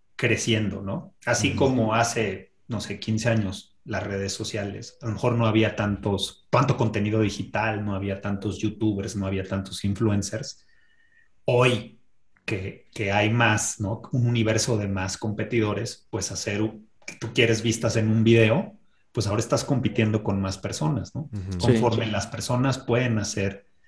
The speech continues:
Speaker 1: negocios digitales, ¿no? Y comercializar por internet, pues aumenta el número de, de competidores.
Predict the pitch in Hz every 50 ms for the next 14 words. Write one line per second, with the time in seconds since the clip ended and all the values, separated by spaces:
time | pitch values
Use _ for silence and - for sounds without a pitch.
0 | _ _ - 131 117 110 101 104 104 101 - 127 110 104 107 101 - - 104 -
1 | - 98 101 104 104 110 113 - - - - - 127 - - - 117 - - 101
2 | 101 101 95 - 104 95 92 - - 101 98 - 120 107 110 113 110 113 113 110
3 | 101 98 110 - - - - - - - - _ _ _ - 107 - - 104 98
4 | 101 110 117 123 123 127 120 120 117 113 113 113 110 110 104 101 98 98 98 101
5 | 101 - - 107 101 - - 104 95 95 101 95 - 107 98 98 95 92 - -
6 | - - - - - - - - - -